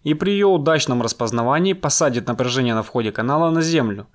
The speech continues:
через переход коллектор-эмиттер внутреннего транзистора монетоприёмника. Получим короткий импульс логическим уровнем ноль вольт и длительностью сто миллисекунд,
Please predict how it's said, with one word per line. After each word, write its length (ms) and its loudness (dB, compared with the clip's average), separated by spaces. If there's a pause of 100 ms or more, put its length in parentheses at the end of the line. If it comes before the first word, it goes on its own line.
(140)
через 360 -2
переход 480 -2
коллектор-эмиттер 920 0
внутреннего 500 0
транзистора 540 0
монетоприёмника. 920 -2 (220)
Получим 400 0
короткий 400 0
импульс 400 0
логическим 680 -4
уровнем 480 0
ноль 200 2
вольт 440 0
и 140 0
длительностью 640 0
сто 240 -2
миллисекунд, 680 -2